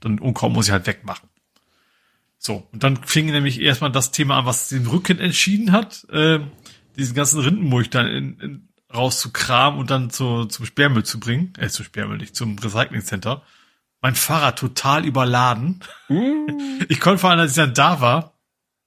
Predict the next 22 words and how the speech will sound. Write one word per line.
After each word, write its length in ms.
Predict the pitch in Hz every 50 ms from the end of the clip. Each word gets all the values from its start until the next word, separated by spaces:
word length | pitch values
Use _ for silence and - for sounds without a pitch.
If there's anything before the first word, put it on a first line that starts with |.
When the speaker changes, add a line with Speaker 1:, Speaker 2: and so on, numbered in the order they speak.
| _ _ _ _ _ - - - _ _ _
Speaker 1:
ich 120 | - 123 -
durfte 240 | - 175 165 - 131
nicht 200 | 117 113 - -
absteigen, 540 | 175 - - - - 120 104 104 92 92 92 _ _ _ _ _ _ _ _ _ _ _ _ _ _ _ _ _ _ _
weil 160 | - 120 117 113
Speaker 2:
Mhm. 40 |
Speaker 1:
dann 180 | 98 131 120 110
wär's 160 | 131 131 -
vorne 220 | - - 143 139 160
übergekippt. 560 | 180 160 123 110 - - 101 - _ - _ - - - - _ _ _ - - - - -
Speaker 2:
Ach 120 | - 139 127
Speaker 1:
Also, 180 | 135 117 131
Speaker 2:
du 20 | 120
Kacke. 440 | - - - 107 - - 107 98 - -
Speaker 1:
mein, 180 | 156 185 214 -
mein 340 | 160 147 175 220 254 254 214 -
Gewicht 360 | - 180 160 220 - - - -
musste 300 | 151 202 196 202 - 175
auf 100 | 165 -
dem 100 | 180 156
Fahrrad 280 | - 185 190 175 147 127
bleiben. 220 | 135 127 127 123